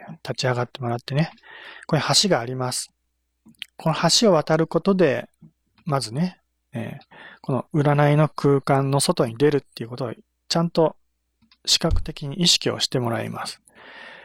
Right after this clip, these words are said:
ね、これはもう、あのー、人間の死後の世界のイメージとかも近いけど、ね、三途の川を渡ったりするわけだよね。うん。で、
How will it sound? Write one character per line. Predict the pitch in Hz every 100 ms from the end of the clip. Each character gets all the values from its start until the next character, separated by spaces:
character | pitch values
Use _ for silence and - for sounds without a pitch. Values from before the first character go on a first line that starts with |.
| - _ _
ね、 | - 139
こ | -
れ | 180
は | 185
も | 180 147 117 -
う、 | _ _ _ _ _ _ _ _ _
あ | 139
の | 123 110 - - 131 - - _ _ _ _ _ _ _ _ _ _ -
ー、 |
人 | 160 151
間 | 156
の | 147
死 | - 180
後 | 170
の | 127
世 | -
界 | 139 127
の | 117
イ |
メ | 127 135
ー |
ジ | 123
と | -
か | -
も | 110 113 135
近 | - - 143
い | 120
け | -
ど、 | 120 117 117 143 _ _ - - - - - - _ _
ね、 | 135 147 - 127
三 | - 139
途 | 143
の | 143 143
川 | 143 139
を |
渡 | 117 135
っ | 135
た | 127
り | 113
す | -
る | 120
わ | 117
け | -
だ | -
よ | -
ね。 | 151 - _ _ _ _ -
う |
ん。 | - - _ _ _ _ _ -
で、 | 135 -